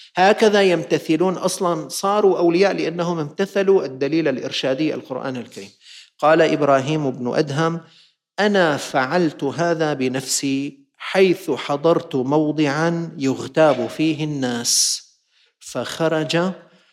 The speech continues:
وصام ثلاثة أيام". بس واحد حكى قدامه على واحد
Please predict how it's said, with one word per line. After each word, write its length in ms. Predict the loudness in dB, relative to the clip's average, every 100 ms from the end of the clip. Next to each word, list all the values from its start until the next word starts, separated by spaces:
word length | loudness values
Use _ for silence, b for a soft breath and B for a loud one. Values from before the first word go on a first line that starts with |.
| b -4
وصام 680 | -2 0 0 0 0 -2 -6
ثلاثة 680 | -6 -6 -6 -6 -8 -8 -8
أيام". 440 | -8 -12 -14 _ _ _ _ _ _ _ _ _ _ _ _ _ _ _ _ _ _ _ _ _ _ _ _ _ _ _ _
بس 340 | -8 -8 -4
واحد 460 | -4 -4 -6 -10 -10
حكى 300 | -10 -10 -8
قدامه 520 | -8 -6 -4 -4 -4
على 200 | -6 -4
واحد 540 | -4 -4 -6 -12 -14